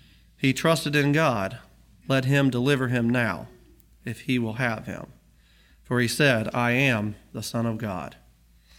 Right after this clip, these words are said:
The thieves also, which were crucified with him, cast the same in his teeth. Now from the sixth hour there was darkness over all the land unto the ninth hour.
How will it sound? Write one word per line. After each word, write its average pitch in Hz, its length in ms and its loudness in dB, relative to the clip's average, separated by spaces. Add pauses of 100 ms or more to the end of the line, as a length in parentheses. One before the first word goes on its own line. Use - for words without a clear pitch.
(460)
The 127 100 -4
thieves 180 380 4
also, 139 480 4
which 127 300 -2
were 117 100 -4
crucified 127 720 0
with 135 240 0
him, 110 360 -2 (400)
cast 127 380 -2
the 113 60 -6
same 117 600 -2
in 120 140 -2
his 107 240 -6
teeth. - 440 -12 (1120)
Now 135 140 2
from 131 160 0
the 123 80 2
sixth 175 380 0
hour 120 400 0 (120)
there 117 140 -6
was 110 160 -4
darkness 113 600 -4
over 110 200 -10
all 123 280 -4
the 131 60 -10
land 107 460 -6 (760)
unto 117 260 -2
the 110 80 0
ninth 127 340 0
hour. 80 360 -10